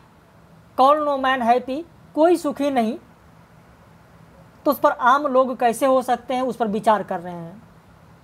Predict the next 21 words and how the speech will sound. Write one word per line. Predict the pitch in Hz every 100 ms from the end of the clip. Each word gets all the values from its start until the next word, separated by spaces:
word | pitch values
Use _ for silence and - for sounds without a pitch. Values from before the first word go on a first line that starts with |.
| - - - - - -
विनोबा | 196 247 269 277 302
के | 302 277
साथ | - 240 254
दो | 247 254
दिन, | 254 294 - _ _ _ - - _ - -
विनोबा | 220 226
भावे | 214 226 262
के | 254 240
साथ | 240 240
दो | 233
दिन, | 220 285 - - _ _ - - - - -
इसमें | 233 233 254
भी | 254
कोई | 254 226
खास | 214 220 254
नहीं | 240 240
है। | 311 - - - _ _ _ -
कथा | 254 262 311
के | 302
ये | 320 240 262
जादूगर, | 240 220 226 214 214